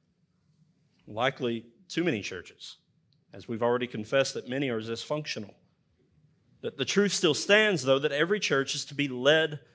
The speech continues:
by elders. It, it was normal for Paul to appoint elders after establishing churches. In Acts chapter fourteen, verse twenty-three, we read this about Paul and Barnabas. It says, "And when they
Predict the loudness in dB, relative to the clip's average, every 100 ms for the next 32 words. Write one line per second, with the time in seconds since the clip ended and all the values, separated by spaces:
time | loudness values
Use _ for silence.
0 | _ 4 6 6 2 -6 -14 _ _ _
1 | -2 -2 -4 -10 -12 -12 _ _ _ _
2 | _ _ _ _ _ _ -6 2 4 4
3 | 6 8 8 4 0 4 6 6 2 -2
4 | 2 2 4 8 8 6 0 2 0 2
5 | -2 2 4 2 0 -6 -4 -4 -4 -4
6 | -8 -10 -14 -20 -2 6 6 6 4 2
7 | 2 -2 -4 -2 -2 2 0 0 -2 -2
8 | 0 0 0 0 -2 0 -2 0 -2 0
9 | 0 2 4 2 0 -6 -8 -10 -12 -8
10 | 4 4 4 2 0 0 6 8 8 4
11 | 0